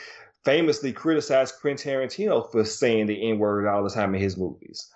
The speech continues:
So, yeah, it's just, it's like, you know, it, it wasn't necessary.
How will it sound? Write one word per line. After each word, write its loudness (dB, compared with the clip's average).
So, 2
yeah, 2
it's 2
just, 4
it's -2
like, 4
you 2
know, 4
it, 4
it -2
wasn't 2
necessary. -2